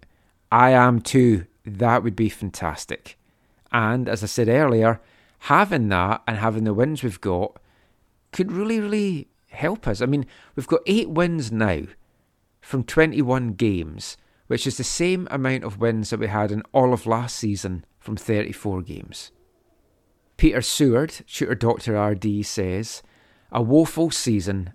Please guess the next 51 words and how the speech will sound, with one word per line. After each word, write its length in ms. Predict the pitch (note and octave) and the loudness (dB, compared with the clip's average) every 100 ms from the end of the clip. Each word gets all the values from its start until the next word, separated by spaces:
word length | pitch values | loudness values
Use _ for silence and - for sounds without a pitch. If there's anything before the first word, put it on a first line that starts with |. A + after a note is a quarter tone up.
| - | -8
and 80 | G2+ | -4
another 400 | F#2+ B2 B2+ B2 | -2 2 2 2
example 520 | G#2 A2+ A2 G#2+ A2 | 2 0 0 -2 -6
of 100 | - | -4
how 140 | A#2 | -2
much 280 | A2+ A#2 - | 0 -2 -4
better 240 | A2 - | -4 -4
the 80 | G2+ | -6
Sounders 480 | - A#2 A2 G#2 G2 | -6 -4 -4 -4 -4
are 280 | G2 G2 F#2 | -4 -4 -6
compared 440 | - F#2+ G#2+ G2+ | -8 -8 -6 -6
to 100 | - | -8
Tier 280 | - - G#2+ | -14 -4 -4
three 300 | G2 - G#2 | -4 -6 -6
Caps. 600 | - - E2+ - - - - _ _ _ _ | -6 -10 -10 -12 -16 -18 -20 _ _ _ _
Some 260 | - F#3 | -2 0
glimmers 320 | F3+ F3 E3+ D3+ | 2 2 2 0
of 140 | B2 | -2
hope 280 | - A#2 - | 0 -2 0
against 340 | G2+ G#2+ - | -2 -2 -6
poor 180 | - A2 | -6 -4
teams, 640 | F#2 - F2 E2+ B2 - - _ _ _ _ | -4 -6 -6 -6 -10 -14 -20 _ _ _ _
but 120 | - | -4
as 80 | - | -2
soon 200 | - E3 | 0 0
as 100 | E3 | -2
they 80 | D#3+ | -6
play 300 | - D3 C#3+ | -2 -2 -2
quality, 760 | - C3+ C3+ C3+ - C#3 C3 _ | -2 0 0 -2 -2 -4 -4 _
they 100 | G#2+ | -6
get 160 | G#2 G#2+ | -4 -4
found 400 | - A2 A2+ G2+ | -2 -2 0 0
out. 180 | E2+ - _ _ _ _ _ | -4 -6 _ _ _ _ _
M 200 | - C#3 | 0 0
D 160 | C#3+ C#3+ | 0 0
S 180 | C#3 - | -2 -4
has 120 | A2 | -2
not 240 | C3 A#2 | -2 -2
done 140 | - B2 | -2 -2
enough 260 | A#2 A#2+ | 0 -2
for 140 | - A#2 | -2 -2
me, 400 | B2+ E3 F#3 - _ _ - | 0 -2 -4 -12 _ _ -6
and 160 | B2 | -4
the 60 | A2+ | -4
club 280 | - B2 A2+ | -2 -2 -2
is 80 | |
still 280 | - B2 A#2+ | -4 2 2
being 280 | A#2+ A#2 A#2 | 2 0 0
as 140 | G#2+ | -4
mismanaged 640 | A2 G#2+ - G#2+ G2+ G2+ - | -4 -6 -4 -4 -4 -6 -6
as 140 | F2 | -12